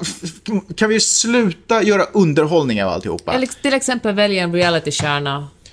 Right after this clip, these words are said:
Speaker 2: som president.
Speaker 1: Ja, <laughs> exakt. Nej, men kan vi sluta göra underhållning av alltihopa? Kan vi respektera, eh, politik och samhällsbyggande är en sak som man inte, man måste inte sk-, man kan, det måste inte vara tråkigt. Men man måste inte liksom
Speaker 2: Nej.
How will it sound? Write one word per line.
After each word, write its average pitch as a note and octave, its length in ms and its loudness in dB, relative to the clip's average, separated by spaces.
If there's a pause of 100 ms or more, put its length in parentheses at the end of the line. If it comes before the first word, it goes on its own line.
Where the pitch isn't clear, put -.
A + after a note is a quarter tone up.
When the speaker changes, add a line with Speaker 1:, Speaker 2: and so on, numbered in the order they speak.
Speaker 2:
som D3+ 240 -8
president. C#3 540 -8 (760)
Speaker 1:
Ja, G3+ 340 4 (240)
<laughs> - 220 -4
exakt. - 500 -2 (300)
Nej, F3 100 2
men G#3 100 2
kan A3 140 2
vi A3 60 0
sluta G#3+ 440 0
göra G3 140 4
underhållning F#3 760 4
av C3+ 80 2
alltihopa? A#2 380 2
Kan E3+ 180 0
vi F3 60 0
respektera, F#3 880 2 (160)
eh, C3 60 -2 (140)
politik G3 480 0
och E3 80 0
samhällsbyggande C#3+ 1000 2 (160)
är C3+ 200 0
en F3+ 220 2
sak B2 280 2
som D3 100 -2
man D#3 100 2
inte, F3 200 -2
man E3+ 100 2
måste G#3+ 240 0
inte F#3 120 -2
sk-, - 200 -4 (180)
man D#3+ 120 0
kan, F3+ 180 -2
det C#3 200 -2
måste D3 300 -2
inte A3+ 120 0
vara C3 100 0
tråkigt. F3 480 0 (340)
Men F#3 140 2
man F#3+ 140 4
måste G3+ 280 0
inte F3+ 180 2
liksom C3+ 480 2
Speaker 2:
Nej. F3 260 -2